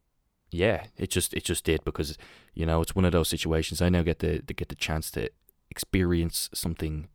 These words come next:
new. What do I wanna do next? You know? I don't wanna end up working in a shop again.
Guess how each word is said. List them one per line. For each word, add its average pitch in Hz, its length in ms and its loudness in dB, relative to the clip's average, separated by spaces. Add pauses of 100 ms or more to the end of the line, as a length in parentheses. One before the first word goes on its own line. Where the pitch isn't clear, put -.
new. 82 260 0 (120)
What - 140 -2
do 180 80 0
I - 20 4
wanna 160 220 2
do 143 80 2
next? - 420 -2 (960)
You 92 100 -2
know? 113 200 -2 (1160)
I - 60 -10
don't 110 100 2
wanna 95 140 4
end 80 140 0
up - 60 -6
working - 260 -4
in 65 80 -4
a - 20 -6
shop - 220 -8
again. 71 220 -4